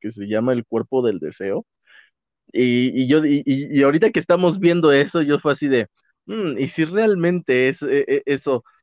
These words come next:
no, no fue por una posesión de un alma y simplemente fue un daño <laughs> cerebral que lo hizo pensar como otra persona?".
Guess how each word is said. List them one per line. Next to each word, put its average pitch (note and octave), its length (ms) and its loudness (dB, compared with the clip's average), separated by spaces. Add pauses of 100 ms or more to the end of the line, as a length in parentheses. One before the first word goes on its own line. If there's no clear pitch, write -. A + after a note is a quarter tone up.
no, D3 300 0
no D3 160 0
fue C#3+ 420 2
por B2 140 -2
una C#3 180 -2
posesión B2+ 680 -6
de C3 60 0
un B2+ 160 -2
alma A#2+ 300 -2
y A#2+ 60 -6
simplemente B2+ 640 -6
fue A#2+ 160 -12
un B2+ 200 -6
daño C3 420 -4 (280)
<laughs> A3+ 220 0
cerebral C3 540 2 (140)
que F3 60 2
lo C#3 120 4
hizo D3 220 -2
pensar C3 480 -2
como C#3+ 300 -4
otra C3 200 -2
persona?". C3 560 -8